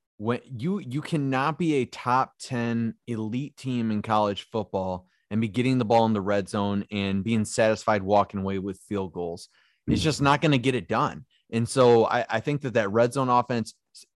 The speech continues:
the play calling needs to be cleaned up, where it's so predictable right now.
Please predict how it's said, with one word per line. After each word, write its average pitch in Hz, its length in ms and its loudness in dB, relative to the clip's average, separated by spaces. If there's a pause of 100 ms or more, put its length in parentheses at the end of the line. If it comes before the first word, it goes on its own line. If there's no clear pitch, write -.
(120)
the 135 200 0
play 160 320 4
calling 139 580 0
needs 127 260 0
to 123 60 -8
be 120 140 -4
cleaned 127 360 -2
up, 120 300 6 (240)
where 123 340 0
it's - 220 -2
so 160 300 4
predictable 120 840 0
right 104 240 0
now. 95 400 -4